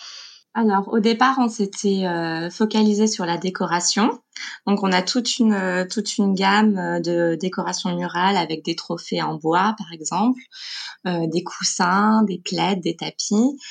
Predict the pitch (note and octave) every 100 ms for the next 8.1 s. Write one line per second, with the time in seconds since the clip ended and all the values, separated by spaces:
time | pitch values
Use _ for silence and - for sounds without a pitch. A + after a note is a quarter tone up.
0 | - - - G#3 F#3 F3+ F#3 A#3 A#3+ A#3
1 | A3 G#3+ - - A#3 - C4+ C4 A#3 A3
2 | - G#3+ G#3 G#3+ G#3+ G#3 - G3 - F#3
3 | F#3 F#3+ E3 F3 E3+ G3 C4 D4 - F#3+
4 | F3+ E3+ F3+ F3+ D#3+ G#3 C#4+ - - F3
5 | F#3+ F3 E3+ F#3 A3 A4+ - - - -
6 | - - _ _ - A#3+ B3+ A#3 - C4
7 | B3+ A3 G#3 G#3 G3 F#3 G#3 A3 A3+ G3
8 | F3+